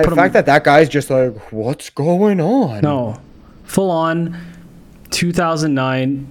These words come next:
Speaker 2: Undertaker Royal Rumble, two hands on the back of the shirt, right over the top,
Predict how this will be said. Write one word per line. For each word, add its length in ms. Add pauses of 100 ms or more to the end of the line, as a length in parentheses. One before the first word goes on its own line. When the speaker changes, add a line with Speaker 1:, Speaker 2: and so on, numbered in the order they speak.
Speaker 2:
Undertaker 640
Royal 280
Rumble, 520
two 240
hands 320
on 60
the 60
back 280
of 80
the 60
shirt, 420 (320)
right 220
over 200
the 100
top, 340